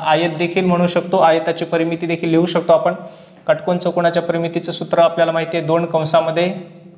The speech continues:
लांबी अधिक रुंदी आहे, बरोबर आहे. तर या ठिकाणी आपल्याला दोन जशास तसे लिहायचे आहेत. या ठिकाणी आपल्याला परिमिती आपण आत्ताच काढलेली आहे, जी चौसष्ट आहे, बरोबर. त्यानंतर लांबी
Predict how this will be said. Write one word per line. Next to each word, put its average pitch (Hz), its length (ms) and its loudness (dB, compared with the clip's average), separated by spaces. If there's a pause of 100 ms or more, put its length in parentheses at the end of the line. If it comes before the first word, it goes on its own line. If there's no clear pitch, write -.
(200)
लांबी 156 520 2
अधिक 170 520 0 (840)
रुंदी 165 400 4
आहे, 156 240 2 (480)
बरोबर 185 240 2
आहे. 180 140 0 (560)
तर 156 80 -4
या 156 120 0
ठिकाणी 165 440 0 (420)
आपल्याला 165 460 2 (480)
दोन 160 320 0
जशास 160 380 0
तसे 180 220 0
लिहायचे 165 280 0
आहेत. - 140 -8 (540)
या 156 80 -2
ठिकाणी 160 300 2
आपल्याला 160 260 2
परिमिती 170 560 -2
आपण 165 240 2
आत्ताच 175 380 0
काढलेली 175 360 2
आहे, 180 200 0 (260)
जी 156 100 -2
चौसष्ट 165 600 0
आहे, 170 220 2 (520)
बरोबर. 180 220 4 (460)
त्यानंतर 165 360 2
लांबी 160 460 2